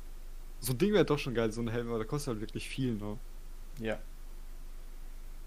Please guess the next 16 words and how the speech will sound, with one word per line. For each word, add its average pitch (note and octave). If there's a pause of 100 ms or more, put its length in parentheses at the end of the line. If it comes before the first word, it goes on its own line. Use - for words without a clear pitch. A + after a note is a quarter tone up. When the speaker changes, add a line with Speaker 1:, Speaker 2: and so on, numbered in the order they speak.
(200)
Speaker 2:
Zwei A#2+
sechzig A#2+
normal, A#2
zwei -
neunzig, B2 (160)
äh, G#2
mit, G#2+ (420)
äh, G#2 (1000)
diesem G#2+ (1040)
Bim-, A#2+ (220)
BIMP D3+
heißt E3+
das, -
glaub C#3+
ich, -
ne? B2+